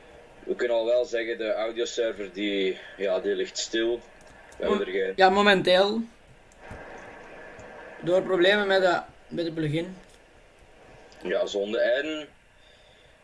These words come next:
Speaker 1: wat je zag bij de ingang terug, helemaal slash pound nu.
Speaker 2: Ja.
Speaker 1: Ja, dan heb je hier een cirkel.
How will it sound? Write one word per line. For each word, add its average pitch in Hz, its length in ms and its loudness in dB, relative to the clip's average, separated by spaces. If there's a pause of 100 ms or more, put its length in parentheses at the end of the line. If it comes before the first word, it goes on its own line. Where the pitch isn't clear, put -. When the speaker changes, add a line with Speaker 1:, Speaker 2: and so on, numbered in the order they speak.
Speaker 1:
wat - 220 -2
je 135 80 -4
zag 110 240 -2 (260)
bij 110 200 -4
de 104 100 -2
ingang 104 340 -4
terug, 104 420 -2
helemaal 90 340 -4
slash 92 300 -2
pound 98 460 -4
nu. - 240 -8 (2750)
Speaker 2:
Ja. 175 200 -6 (1600)
Speaker 1:
Ja, - 220 0
dan 123 220 -2
heb 123 200 2
je 120 60 -2
hier 123 180 0
een 110 100 -6
cirkel. 117 640 -4